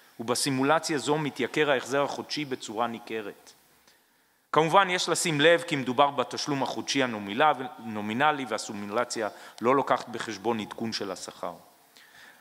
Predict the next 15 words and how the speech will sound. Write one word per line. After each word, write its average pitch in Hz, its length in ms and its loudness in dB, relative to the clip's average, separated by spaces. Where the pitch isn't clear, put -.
מהצד 151 440 4
השני, 139 440 0
חשוב 160 360 -2
להזכיר 151 520 2
כי 135 100 2
אינפלציה 160 460 2
קבועה 143 360 2
בגובה 131 380 0
של 123 200 0
עשרה 117 360 2
אחוזים 117 500 -4
תוך 165 240 2
אי 190 220 4
העלאת 151 460 4
הריבית 107 640 -4